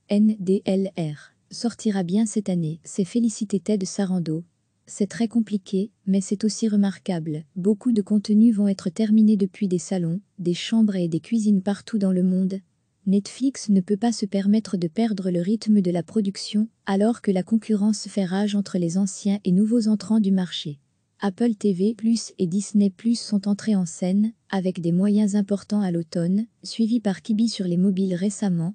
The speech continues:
et bientôt rejoints par H B O Max, A T et T,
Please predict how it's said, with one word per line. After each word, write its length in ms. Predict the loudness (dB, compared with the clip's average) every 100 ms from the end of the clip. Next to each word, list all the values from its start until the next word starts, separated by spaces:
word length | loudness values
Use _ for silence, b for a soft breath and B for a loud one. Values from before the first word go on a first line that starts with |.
| -6 -4
et 120 | 0
bientôt 400 | 0 0 2 2
rejoints 360 | 2 2 -2
par 220 | 0 -2 -2
H 220 | -4 -2
B 180 | -2 0
O 180 | 0 0
Max, 540 | 0 -2 -2 -8 -18 _ _
A 100 | -6
T 180 | -4 -4
et 100 | -4
T, 240 | -4 -6